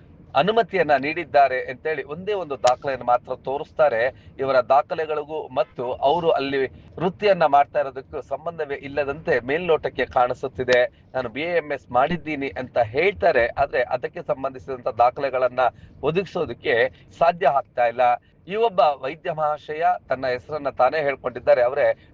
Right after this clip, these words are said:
ಡಾಕ್ಟರ್ ಶಾಂತವೀರ ಬೂದಿಯಾಳ್ ಅಂತೇಳಿ. "ನಾನು ರಾಜೀವ್ ಗಾಂಧಿ ಯೂನಿವರ್ಸಿಟಿಯಲ್ಲಿ ಮಾಡಿದ್ದೇನೆ" ಅಂತ ಹೇಳ್ತಾರೆ, ಅದಕ್ಕೆ ಸಂಬಂಧಿಸಿದಂತ ದಾಖಲಾತಿಗಳೇ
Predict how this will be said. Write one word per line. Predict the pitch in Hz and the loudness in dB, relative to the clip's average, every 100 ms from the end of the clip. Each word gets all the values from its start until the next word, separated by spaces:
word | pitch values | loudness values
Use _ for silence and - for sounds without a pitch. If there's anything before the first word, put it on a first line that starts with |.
| 123 | 0
ಡಾಕ್ಟರ್ | 139 - 139 113 | 0 0 -4 -4
ಶಾಂತವೀರ | - 131 147 175 - 165 143 147 160 165 120 131 _ _ _ _ _ _ 123 | -2 2 2 0 -2 0 0 -6 0 4 4 2 _ _ _ _ _ _ -12
ಬೂದಿಯಾಳ್ | 147 196 175 151 135 131 | -8 -8 -2 2 4 2
ಅಂತೇಳಿ. | 120 120 127 120 123 123 | -4 -6 -8 -6 -6 -6
"ನಾನು | - _ 214 240 247 208 143 | -10 _ 2 2 2 -2 2
ರಾಜೀವ್ | 143 156 233 | 2 2 -2
ಗಾಂಧಿ | 214 208 185 170 | -6 -8 -10 -10
ಯೂನಿವರ್ಸಿಟಿಯಲ್ಲಿ | 165 170 160 - 156 156 139 | -10 -10 -12 -12 -10 -8 2
ಮಾಡಿದ್ದೇನೆ" | 139 151 143 139 135 | 2 2 0 0 0
ಅಂತ | 127 131 | 0 -2
ಹೇಳ್ತಾರೆ, | 120 143 165 | 0 0 0
ಅದಕ್ಕೆ | - 120 127 139 | 0 -4 -4 -4
ಸಂಬಂಧಿಸಿದಂತ | 127 123 123 117 131 120 117 | -4 -2 -4 -4 -2 -2 2
ದಾಖಲಾತಿಗಳೇ | 127 107 117 131 131 135 139 175 139 | 2 2 0 2 2 2 -2 0 0